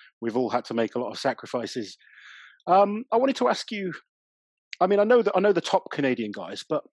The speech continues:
other, I mean, i-, in the U K, we've got a lot of good up and coming guys that some people may not have heard of.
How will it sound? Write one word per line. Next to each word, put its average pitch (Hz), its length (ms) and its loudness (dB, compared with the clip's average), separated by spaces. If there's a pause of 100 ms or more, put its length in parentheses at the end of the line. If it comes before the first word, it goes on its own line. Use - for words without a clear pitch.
(300)
other, 180 220 2
I 143 140 0
mean, 175 160 0
i-, 196 200 -2
in 185 100 2
the 190 80 -4
U 190 160 -2
K, 160 240 0
we've 139 160 -2
got 147 180 -2
a 139 60 -2
lot 147 160 2
of 110 100 -8 (160)
good 139 200 4
up 131 160 0
and 131 100 -8
coming 131 280 -2
guys 117 360 -2
that 120 140 -4 (440)
some - 280 -4
people 135 240 -4
may 127 160 0
not 120 160 -4
have 127 200 -4
heard 117 140 0
of. 95 140 -14